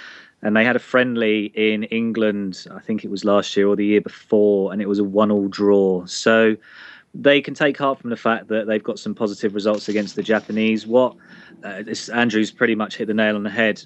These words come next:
Japan are an intricate team. They move the ball so quickly. That front, that front sort of formation of players, Yuki Igimi, Iwabuchi, Shinobu Ono,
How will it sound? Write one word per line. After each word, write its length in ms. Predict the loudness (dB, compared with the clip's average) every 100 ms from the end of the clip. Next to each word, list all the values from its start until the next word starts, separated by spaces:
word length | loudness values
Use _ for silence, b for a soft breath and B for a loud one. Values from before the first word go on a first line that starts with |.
| -12
Japan 420 | -10 -4 -2 0
are 260 | 0 -2 -4
an 120 | -6
intricate 500 | -6 -6 -6 -6 -8
team. 360 | 0 0 0 0
They 240 | 0 0
move 280 | 0 -2 -2
the 80 | -2
ball 220 | 0 0
so 200 | -2 -4
quickly. 520 | -2 -4 -2 0 0
That 180 | 0 -2
front, 400 | -4 -2 -2 -6 -14
that 120 | -14 -14
front 380 | -2 -2 -2 -10 _
sort 180 | -6 -2
of 100 | -2 -4 B B B B
formation 560 | 0 2 2 0 0 -6
of 100 | -4
players, 340 | 0 2 0
Yuki 340 | -2 -2 -2 -2
Igimi, 440 | 0 0 2 0
Iwabuchi, 760 | 0 0 -2 -4 -2 0 2
Shinobu 560 | 0 -2 -2 2 2 2
Ono, 320 | 2 0 0